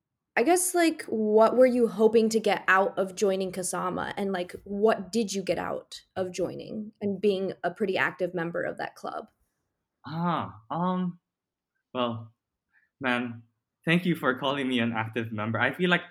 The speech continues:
Speaker 2: I feel like I don't deserve active member, you know, that has to go to, like,
Speaker 1: <laughs>
Speaker 2: that has to go to, like, Kaylee and Anna and Orvin, who were, like,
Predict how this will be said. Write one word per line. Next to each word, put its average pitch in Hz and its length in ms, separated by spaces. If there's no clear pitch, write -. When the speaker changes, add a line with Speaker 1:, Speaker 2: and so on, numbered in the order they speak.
Speaker 2:
I 165 80
feel 202 160
like 208 80
I 147 60
don't 160 240
deserve 113 640
active 107 400
member, 101 260
you 101 120
know, 101 120
that 110 160
has 131 220
to 127 60
go 117 120
to, 117 120
like, 107 180
Speaker 1:
<laughs> - 280
Speaker 2:
that 156 120
has 180 140
to 180 60
go 165 60
to, - 180
like, 117 240
Kaylee 123 480
and 107 180
Anna 101 360
and 107 140
Orvin, 107 540
who 127 100
were, 113 180
like, 98 180